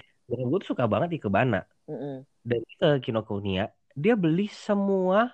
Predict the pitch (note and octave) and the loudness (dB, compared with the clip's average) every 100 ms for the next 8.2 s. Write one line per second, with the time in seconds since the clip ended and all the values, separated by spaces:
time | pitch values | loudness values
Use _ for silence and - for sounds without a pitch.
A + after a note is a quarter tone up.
0 | _ E3+ D#3+ D#3+ C#3+ A#2+ A#2 F3 - _ | _ 0 2 4 4 4 2 0 -4 _
1 | - _ _ E3 F3+ - A#3 A#3 C#4 C4+ | -20 _ _ 0 0 2 4 4 2 4
2 | G3 F3+ E3+ E3 D3+ - D3 A#2+ A2 D3+ | 4 4 4 4 -2 0 4 6 6 2
3 | - _ G3+ G#3 C4+ D4 G#3+ - A#3+ A3+ | -2 _ 2 6 6 6 4 2 0 4
4 | F3+ C3+ C#3 D#3 D#3+ G2+ G2+ - - - | 6 6 4 0 -2 -6 -8 -14 -20 -20
5 | - - - - D#5+ D#5 D#5 D#5 - D5+ | -20 -20 -6 -2 2 2 4 2 4 0
6 | - E4 E4+ D4+ D#4+ C4 D4 A#3+ C#5 C#5+ | 2 2 2 4 4 4 2 0 -2 -4
7 | - C5 - B4+ A4 - A4 - - _ | -8 -12 -14 -12 -14 -12 -14 -12 -20 _
8 | _ E4 | _ 8